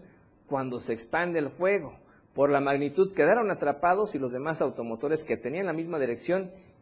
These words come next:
inmediatamente detuvieron la marcha. Al final del video, de cincuenta y tres segundos, únicamente se observó cómo disminuyen un poco las llamas, pero sin dejar claro lo que pasó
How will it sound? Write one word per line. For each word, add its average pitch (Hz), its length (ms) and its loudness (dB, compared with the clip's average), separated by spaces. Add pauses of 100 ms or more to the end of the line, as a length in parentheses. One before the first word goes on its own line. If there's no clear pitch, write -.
(140)
inmediatamente 175 1300 0
detuvieron 131 680 0
la 104 80 -4
marcha. 101 320 -4
Al 104 60 -4
final 190 260 0
del 175 100 6
video, 151 320 0 (200)
de 113 120 -6
cincuenta 120 480 -4
y 113 80 2
tres 165 220 0
segundos, 175 580 0 (400)
únicamente 170 840 0
se 156 100 -2
observó 139 440 0
cómo 165 260 0
disminuyen 143 560 -2
un 151 80 -4
poco 156 320 2
las 131 180 4
llamas, 185 300 0
pero 113 200 -2
sin 117 180 -6
dejar 143 280 -2
claro 151 260 0
lo 117 160 0
que 104 120 -10
pasó 160 500 0